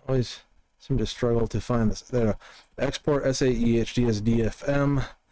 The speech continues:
I'm probably gonna have to stop recording briefly while I do this because this,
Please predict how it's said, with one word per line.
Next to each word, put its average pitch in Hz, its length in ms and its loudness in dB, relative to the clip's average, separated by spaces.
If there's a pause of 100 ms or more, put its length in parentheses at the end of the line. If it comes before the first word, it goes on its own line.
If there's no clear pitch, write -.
(320)
I'm 117 100 0
probably 160 260 0
gonna 147 120 2
have 135 100 -2
to - 40 -10
stop 135 340 -2
recording 131 420 2
briefly 127 280 2
while 123 180 4
I 117 80 4
do 127 120 0
this 120 220 0
because 117 320 2
this, 127 240 0